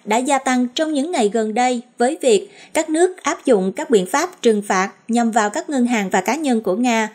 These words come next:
bao gồm cả Tổng thống Vladimir Putin và Ngoại trưởng Sergei Lavrov. Hôm thứ Tư, Đại hội đồng Liên Hiệp Quốc đã bỏ phiếu áp đảo để lên án Nga xâm lược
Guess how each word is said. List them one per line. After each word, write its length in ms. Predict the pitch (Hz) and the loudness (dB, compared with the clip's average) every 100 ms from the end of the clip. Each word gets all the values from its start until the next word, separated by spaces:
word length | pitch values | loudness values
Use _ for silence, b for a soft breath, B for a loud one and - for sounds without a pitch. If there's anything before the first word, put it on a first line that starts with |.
| B B B | B B B
bao 160 | 277 277 | -2 -2
gồm 280 | - 214 214 | 0 0 0
cả 280 | 196 185 - | 0 0 0
Tổng 180 | 208 254 | 0 0
thống 240 | 254 302 370 | -2 -2 0
Vladimir 380 | 233 226 233 233 | 2 2 0 -2
Putin 400 | 262 254 277 285 - | -6 0 0 0 -6
và 140 | - 185 | -2 0
Ngoại 220 | 190 180 | 0 -4
trưởng 320 | 180 185 208 | -2 -2 0
Sergei 500 | - - 220 220 208 | 0 0 0 0 0
Lavrov. 440 | 202 196 208 240 320 - _ b b b b b b | 0 0 0 0 -2 -10 _ b b b b b b
Hôm 160 | - 311 | -4 -2
thứ 100 | 359 | -2
Tư, 320 | 370 294 294 277 | 0 -2 -2 -2
Đại 220 | 208 208 | -2 0
hội 160 | 208 | 0
đồng 180 | 208 202 | 0 0
Liên 200 | 214 233 233 | 2 2 2
Hiệp 120 | 180 | -4
Quốc 240 | - 330 - | 0 0 0
đã 80 | |
bỏ 200 | 208 185 180 | 0 0 0
phiếu 180 | - 262 - | -2 -2 -2
áp 240 | 277 370 | -4 -2
đảo 320 | - 214 165 220 | 0 0 0 0
để 200 | 202 202 | 0 0
lên 220 | 262 226 | 0 -2
án 280 | 214 233 370 | -2 -4 -2
Nga 220 | 277 226 | 0 0
xâm 260 | 226 349 320 | 0 -2 0
lược 180 | 247 | -2